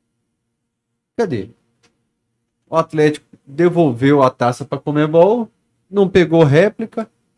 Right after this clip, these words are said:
então não tinha registro, tinha uma taça só da Conmebol lá. Aí que o Daniel mandou fazer uma réplica da segunda taça e a da,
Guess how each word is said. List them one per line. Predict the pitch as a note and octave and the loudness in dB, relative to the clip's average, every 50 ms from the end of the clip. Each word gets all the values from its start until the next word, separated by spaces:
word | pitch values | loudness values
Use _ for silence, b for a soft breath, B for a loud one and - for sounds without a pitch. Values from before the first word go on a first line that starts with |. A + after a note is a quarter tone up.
| _ _ - | _ _ -12
então | D#3+ D#3 D#3 - F3+ F#3 | -12 -8 -4 0 0 0
não | F#3+ G3+ G#3 G3+ | 0 -2 -4 -4
tinha | G3+ - - F#3 G3+ G3+ | -8 -12 -12 -8 -4 -4
registro, | F#3+ F3+ G#3 F3+ C3+ A#2 D3 E3+ G3+ G3 - - | -2 -2 -2 -4 -4 -4 -6 -6 -6 -8 -10 -8
tinha | - - F3+ | -4 -4 -2
uma | F3+ F#3+ A3 B3 A#3+ | -2 -2 -4 -4 -6
taça | - - E3+ E3 F3 F3 - E3 D3 | -4 -2 0 0 0 0 -4 -10 -10
só | - - D3 | -6 -6 -4
da | D3+ E3 | -4 -4
Conmebol | D#3 - E3+ E3+ F3 D#3+ C3 A2+ A#2 A#2+ B2+ C#3+ _ _ _ _ _ _ _ | -6 -6 -6 -4 -4 -4 -2 -2 0 0 0 -2 _ _ _ _ _ _ _
lá. | - C3 C3 B2+ C#3 C3+ _ _ _ _ _ _ _ _ _ _ _ _ _ _ | -2 0 2 2 0 -2 _ _ _ _ _ _ _ _ _ _ _ _ _ _
Aí | - A2+ A#2 A#2+ C3+ E3+ | -4 -2 0 0 0 -2
que | D#3+ G#3 | -4 -6
o | F#3+ | -4
Daniel | F3 G3 G3 G3 F#3 D3+ C#3+ C#3+ | -4 -4 -4 -2 -2 0 0 0
mandou | D3+ D#3 D3+ C#3+ C#3+ | -2 -4 -4 -4 -6
fazer | C3+ - C#3 B2+ A#2 C3 | -4 -4 -4 -4 -4 -6
uma | C3 C3+ B2+ A#2+ | -6 -4 -4 -4
réplica | A2 A#2 A#2 B2 - - B2+ | -4 -4 -4 -4 -6 -8 -6
da | A#2+ A#2+ A#2 | -4 -4 -6
segunda | A#2 - A2+ A2 A#2+ C3+ C#3+ B2+ | -6 -10 -12 -10 -8 -6 -6 -8
taça | B2 - - A2 A#2 C3+ C#3+ - - E3 | -8 -6 -4 -4 -4 -4 -4 -6 -6 -6
e | E3+ F3 F3+ | -6 -6 -8
a | F#3 | -8
da, | F#3 F3+ F3+ F3 | -8 -8 -10 -10